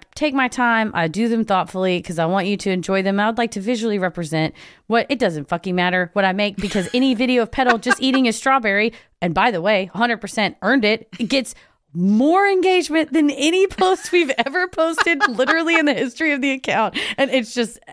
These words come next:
Speaker 1: uh, completely rightfully so. Like, she's just majestic. So, at
Speaker 2: She's
Speaker 1: Sisterhood
Speaker 2: inside
Speaker 1: Pod.
Speaker 2: right now because it, it's snowing and icing here in Dallas. It's very, very cold, and she
Speaker 1: Extremely.
Speaker 2: can't be outside. So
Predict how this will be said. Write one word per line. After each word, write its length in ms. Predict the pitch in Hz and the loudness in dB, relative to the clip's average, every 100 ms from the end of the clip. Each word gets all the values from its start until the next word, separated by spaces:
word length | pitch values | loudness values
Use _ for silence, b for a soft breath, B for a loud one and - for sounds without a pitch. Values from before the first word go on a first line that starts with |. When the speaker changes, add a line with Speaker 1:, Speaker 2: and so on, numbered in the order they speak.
| - | -14
Speaker 1:
uh, 100 | - 180 _ - | -10 -10 _ -4
completely 520 | 247 - 277 233 226 | -4 -2 -2 0 0
rightfully 440 | 208 180 - 170 | 0 -2 -4 -6
so. 300 | 156 160 143 151 | -2 -2 -2 0
Like, 200 | 180 - | -2 -2
she's 320 | - 190 170 | -6 -6 -4
just 200 | 185 - | -6 -4
majestic. 520 | 185 180 185 - 143 | -2 -2 -2 -6 -6
So, 200 | - 170 | -2 -2
at 500 | - - - - 214 | -2 -16 -10 -2 -2
Speaker 2:
She's 100 | 180 | 0
Speaker 1:
Sisterhood 220 | 214 208 | 0 2
Speaker 2:
inside 420 | 208 214 262 262 | 2 4 4 4
Speaker 1:
Pod. 60 | - | 4
Speaker 2:
right 240 | 185 175 | 2 0
now 380 | 180 175 175 175 | 0 0 2 0
because 800 | 175 175 - 175 170 160 - - | -2 -6 -2 0 0 -2 -6 -6
it, 380 | - 165 165 156 - | -2 0 0 -4 -6
it's 200 | 160 - | -4 -2
snowing 580 | - 208 339 330 185 | 0 2 4 2 -2
and 80 | 175 - | -4 0
icing 480 | 269 403 - 175 | -2 -2 -4 -6
here 220 | 175 180 165 | -4 -2 -2
in 140 | 160 | -2
Dallas. 560 | 165 285 302 156 170 - | 2 2 2 -2 -8 -10
It's 260 | 160 - | -12 -10
very, 360 | 175 220 320 269 | -4 -2 0 0
very 320 | 208 180 170 | 0 0 0
cold, 420 | 165 180 165 180 | -4 -2 0 0
and 220 | 190 160 147 | 0 -2 0
she 140 | 190 | -2
Speaker 1:
Extremely. 200 | 180 202 | 0 0
Speaker 2:
can't 160 | 196 214 | -2 -2
be 140 | 226 | 0
outside. 540 | 226 202 - 240 214 175 | 0 0 0 0 0 -2
So 280 | - 170 | -2 -2